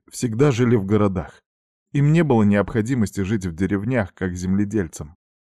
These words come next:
Или в лесу, как лекарям. Вся их сущность выражалась в развитии цивилизации.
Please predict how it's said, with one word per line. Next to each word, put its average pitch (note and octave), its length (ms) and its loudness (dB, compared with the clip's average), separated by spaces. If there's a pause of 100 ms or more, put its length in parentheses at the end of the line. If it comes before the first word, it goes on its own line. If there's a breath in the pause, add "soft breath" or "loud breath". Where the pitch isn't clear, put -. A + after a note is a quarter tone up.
(560)
Или D#3 240 4
в C#3+ 100 4
лесу, A#2+ 420 2
как - 260 -6
лекарям. F#2+ 560 -4 (640)
Вся B2+ 220 0
их A2+ 80 -2
сущность A2+ 480 -6
выражалась F#2 720 0
в G2+ 180 -6
развитии G2 500 -2
цивилизации. F#2 920 -6